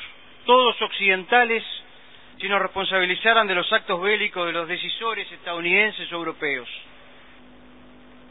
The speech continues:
Tampoco los métodos que utilizaron esos terroristas eran del todo novedosos. Muammar Gaddafi fue acusado de derribar aviones con pasajeros previo a dos mil uno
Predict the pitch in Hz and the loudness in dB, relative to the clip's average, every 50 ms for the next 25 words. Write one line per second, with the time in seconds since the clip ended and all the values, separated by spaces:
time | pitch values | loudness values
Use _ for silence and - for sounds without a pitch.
0 | - - - - - 240 226 - 330 - 294 285 254 226 214 254 302 302 - 254 | -20 -20 -14 -8 -6 -6 -4 -4 -4 0 4 4 4 4 4 2 0 2 2 2
1 | 226 202 180 - 190 180 - 175 180 180 - 233 247 254 220 214 202 180 202 180 | 2 2 2 0 0 0 2 0 0 2 4 4 6 6 6 4 2 0 -2 -4
2 | - 185 170 170 180 214 233 - 240 190 - 196 190 185 170 170 160 151 - 190 | -2 0 0 2 2 0 2 2 0 0 2 2 2 2 2 0 -4 -4 -4 -4
3 | 185 170 160 151 156 165 196 240 233 - - 156 139 - - - - - - - | -2 -2 0 0 2 4 6 4 4 2 -2 -10 -12 -14 -14 -16 -16 -16 -18 -20
4 | - - - - - - - - - - - - - - - - - - - - | -20 -20 -20 -20 -20 -20 -20 -20 -20 -20 -20 -20 -20 -20 -20 -20 -20 -20 -18 -8
5 | - 156 165 170 190 190 190 185 170 180 185 208 254 240 - - 220 180 - 185 | -6 -4 2 4 6 6 6 6 4 4 6 6 4 2 0 -6 -12 -8 -4 -4
6 | 196 180 175 170 - - 202 202 190 180 165 160 165 175 190 196 180 170 170 180 | -4 -4 -4 -4 0 2 2 4 4 4 4 2 4 4 4 4 6 4 4 4
7 | 208 214 196 180 - 165 156 160 151 165 160 - 220 220 202 - - 180 190 190 | 4 2 0 -2 -4 -6 -8 -8 -8 -8 -6 -4 -4 -4 -4 -4 -2 0 2 2
8 | 180 170 156 156 143 143 156 170 202 220 202 165 135 | 4 2 0 0 -2 -4 -4 -4 -4 -4 -6 -8 -10